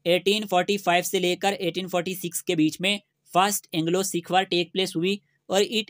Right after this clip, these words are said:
established British control over पंजाब। याद रखना, इससे क्या होता है कि हमारे पास ब्रिटिश कंट्रोल हो जाता है ओवर पंजाब। तो याद रखना, ग्यारह दिसंबर, ओके, अठारह सौ पैंतालीस में ये हमारे पास स्टार्ट हुई थी। ओके, चलिए नेक्स्ट क्वेश्चन नंबर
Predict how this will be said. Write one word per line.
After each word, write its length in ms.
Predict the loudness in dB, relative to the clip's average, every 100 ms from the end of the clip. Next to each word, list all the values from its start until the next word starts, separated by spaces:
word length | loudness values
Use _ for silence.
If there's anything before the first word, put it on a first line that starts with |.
| _
established 680 | -6 0 0 2 0 -4 -6
British 500 | -6 -4 -2 -4 -2 -4
control 360 | -4 0 0
over 180 | 2 0
पंजाब। 460 | -2 -4 -4 -6 -6
याद 260 | -2 0 0
रखना, 180 | -2 -2
इससे 260 | -2 -4
क्या 160 | -2 -2
होता 180 | -2 -4
है 200 | -4 -6 _ _ _ -4
कि 60 |
हमारे 300 | 0 2 0
पास 400 | 2 0 0 -8 -8
ब्रिटिश 360 | -6 -4 -4 -2
कंट्रोल 380 | -4 -2 0
हो 100 | 2
जाता 260 | 2 2 0
है 80 | 0 -2
ओवर 160 | -2
पंजाब। 480 | -2 -4 0 0 -2 _ _ -2
तो 60 |
याद 240 | 4 6 4
रखना, 180 | 2 -2
ग्यारह 420 | 2 4 4 2
दिसंबर, 540 | -2 -4 -2 -2 -4 -6 _ _ _ _
ओके, 220 | -2 -2 -4 -8
अठारह 420 | -6 -2 0 0
सौ 140 | -2
पैंतालीस 580 | -4 -4 -2 -2 -2 -4
में 80 | -4
ये 60 | -2
हमारे 220 | -2 -2
पास 220 | -2 -4
स्टार्ट 280 | 0 -2 -2
हुई 160 | -6
थी। 180 | -8 -14 _ _ _ -4
ओके, 260 | -2 -2 -2
चलिए 240 | -2 2 2
नेक्स्ट 180 | 0
क्वेश्चन 220 | -4 -6 -4
नंबर 260 | -4 -4